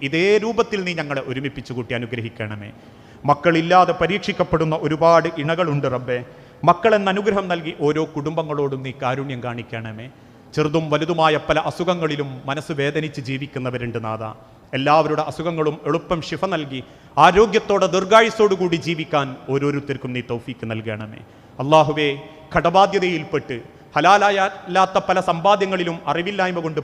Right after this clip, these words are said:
പറ്റിപ്പോയവരുണ്ട് നാഥ. ഏറ്റവും എളുപ്പം ആ ഹറാമിൽ നിന്നൊക്കെ രക്ഷപ്പെടാൻ, ലോണിൽ നിന്നൊക്കെ ഒന്ന് രക്ഷപ്പെടാനും, ബാധ്യതകളില്ലാതെ കടം വീട്ടി മരിക്കാൻ പറ്റുന്ന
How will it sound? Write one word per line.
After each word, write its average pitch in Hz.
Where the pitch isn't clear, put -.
പറ്റിപ്പോയവരുണ്ട് 135
നാഥ. 117
ഏറ്റവും 196
എളുപ്പം 151
ആ 143
ഹറാമിൽ 156
നിന്നൊക്കെ 156
രക്ഷപ്പെടാൻ, 127
ലോണിൽ 202
നിന്നൊക്കെ 165
ഒന്ന് 147
രക്ഷപ്പെടാനും, 123
ബാധ്യതകളില്ലാതെ 151
കടം 220
വീട്ടി 202
മരിക്കാൻ 160
പറ്റുന്ന 131